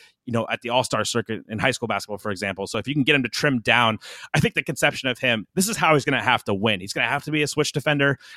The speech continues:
he's gonna have to be a, a, like, a dynamic pull-up threat. If, if you're talking about, like, elite level ceiling upside, I mean, I think you'll live with switch defender, makes threes off the catch. I think his shooting's underrated.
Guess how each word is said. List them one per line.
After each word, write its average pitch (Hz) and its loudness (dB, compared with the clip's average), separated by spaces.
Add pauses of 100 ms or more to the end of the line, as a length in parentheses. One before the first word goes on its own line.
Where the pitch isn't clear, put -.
he's 123 -4
gonna 139 2
have 135 4
to 143 -8
be 135 4
a, 135 4
a, 135 2
like, 135 2
a 113 0
dynamic 123 4
pull-up 110 -2
threat. 95 -8 (100)
If, 131 -10
if 131 -6
you're 156 0
talking 139 2
about, 120 0
like, 120 -6
elite 135 -4
level 123 0
ceiling 120 -4
upside, 92 -8
I - -6
mean, 110 -6 (440)
I 127 -2
think 170 0
you'll 127 -2
live 156 2
with 170 0
switch - -2
defender, 151 0
makes 139 2
threes 147 2
off 139 0
the 139 -10
catch. 127 0
I 131 0
think 160 -2
his 156 4
shooting's 147 0
underrated. 131 2